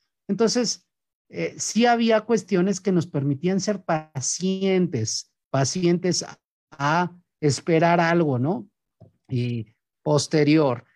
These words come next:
Y nos cultivaban esta, esta idea de paciencia y creo que eso es fundamental, ir cultivando esta situación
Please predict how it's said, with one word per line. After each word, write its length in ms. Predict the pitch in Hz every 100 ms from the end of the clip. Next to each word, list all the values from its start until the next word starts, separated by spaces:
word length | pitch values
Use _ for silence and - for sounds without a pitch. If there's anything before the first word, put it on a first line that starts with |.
| _
Y 120 | 175
nos 180 | 180 175
cultivaban 840 | - 180 170 175 175 190 202 175
esta, 420 | 170 156 180 139 -
esta 300 | 143 - 165
idea 280 | 143 143 147
de 120 | 147
paciencia 640 | 127 131 - 151 147 165
y 80 | 151
creo 220 | 151 143
que 80 | 151
eso 160 | 139 160
es 220 | - - _ _
fundamental, 920 | - 156 151 143 143 139 135 139 139 160
ir 240 | 175 175
cultivando 960 | 226 202 - 147 139 160 165 170 247 _ _ _ _ _ _ _ _ _
esta 440 | 131 143 - 151
situación 920 | 139 131 120 117 110 127 123 131 151